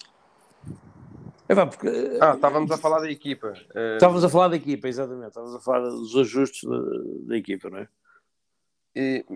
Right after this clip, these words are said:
Speaker 2: era isso, foi uma combinação de disponibilidade do, por parte do pessoal, mas também eu sentia que havia necessidade de colocar algumas pessoas em determinados pontos do barco que
Speaker 1: Uhum.
Speaker 2: iam ter muita influência na performance da equipa.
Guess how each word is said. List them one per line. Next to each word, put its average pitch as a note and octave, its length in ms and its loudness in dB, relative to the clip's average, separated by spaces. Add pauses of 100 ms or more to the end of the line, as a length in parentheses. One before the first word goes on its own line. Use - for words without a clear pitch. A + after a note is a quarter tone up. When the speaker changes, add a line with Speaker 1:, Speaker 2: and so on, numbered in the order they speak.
(320)
Speaker 2:
era C#3 200 4
isso, B2 160 0
foi C3+ 100 2
uma C#3 160 2
combinação C#3 500 0
de G#2+ 100 -8
disponibilidade B2+ 520 -2 (160)
do, A#2 120 -20
por - 200 -20
parte B2 220 -2
do C3 80 -16
pessoal, C#3+ 400 -6 (640)
mas C#3 200 -10
também C#3+ 720 -8
eu C#3 180 -10
sentia C#3 680 -2
que C3+ 840 -2
havia C3 200 -2
necessidade B2 600 0
de A#2 80 -4
colocar A#2+ 440 2
algumas A2+ 440 -4
pessoas A#2+ 380 -4
em A#2 80 -2
determinados A#2 840 -4 (120)
pontos A#2 280 0
do A#2 100 -6
barco A2+ 380 -2 (600)
que A#2+ 100 -8
Speaker 1:
Uhum. A#2 100 -2
Speaker 2:
iam B2 220 0
ter B2 240 -2
muita B2 280 -4
influência A#2+ 460 -2
na A#2+ 80 2
performance A2+ 440 -2
da G#2+ 100 -2
equipa. G2 420 -10